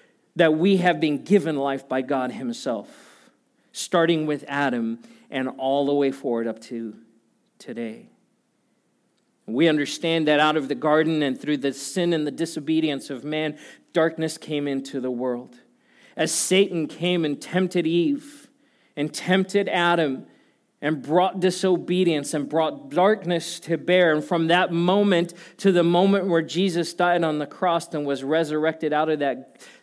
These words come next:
that grave, that darkness pervaded and covered the earth once again. And just like it was before creation, the earth was wallowing and struggling in darkness. In Genesis,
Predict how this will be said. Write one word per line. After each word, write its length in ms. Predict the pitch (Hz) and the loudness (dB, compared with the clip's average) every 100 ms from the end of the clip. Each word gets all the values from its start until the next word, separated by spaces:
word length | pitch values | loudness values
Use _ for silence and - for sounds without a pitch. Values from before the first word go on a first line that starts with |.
| - | -4
that 240 | 143 131 | -2 -2
grave, 440 | 131 151 160 147 | -2 2 2 2
that 280 | 143 139 131 | 0 -4 -6
darkness 640 | 160 160 180 180 185 190 - | 0 2 0 -2 -4 -4 -6
pervaded 840 | - 170 139 123 151 160 147 127 | -6 -4 -4 0 0 2 2 0
and 160 | 127 120 | -4 -8
covered 500 | - 165 151 147 135 | -10 -8 -4 -4 -2
the 180 | 135 143 | -2 -2
earth 340 | 135 - - - - - | -4 -6 -14 -20 -20 -6
once 380 | 135 147 147 147 | -2 0 -2 -2
again. 600 | 139 139 131 127 113 - _ _ _ _ _ _ _ _ | -2 -2 -4 -6 -12 -18 _ _ _ _ _ _ _ _
And 160 | 180 180 | -2 2
just 280 | 156 220 233 | 4 2 4
like 200 | 214 208 | 4 4
it 140 | 202 | 2
was 280 | 196 202 202 | 4 2 2
before 520 | 175 185 - 208 214 | -2 -2 0 4 4
creation, 720 | 214 190 185 185 190 185 170 170 | 2 0 4 4 4 2 2 2
the 260 | 165 165 | 2 0
earth 480 | 208 208 175 151 - - - _ _ - | 2 4 4 2 -6 -20 -20 _ _ -2
was 240 | 156 160 | 2 2
wallowing 800 | 139 165 165 185 190 185 180 180 | 2 0 4 4 6 4 2 2
and 120 | 175 180 | 0 -4
struggling 1040 | - - 170 160 156 160 151 143 135 - - _ _ _ - | -10 -6 0 0 0 -2 0 -2 -6 -12 -20 _ _ _ -10
in 240 | 147 147 | -4 -2
darkness. 560 | 147 151 147 139 139 - | 2 2 0 -8 -8 -2
In 180 | 165 - | -2 0
Genesis, 800 | 185 202 214 - 220 220 - | 2 4 4 2 2 2 0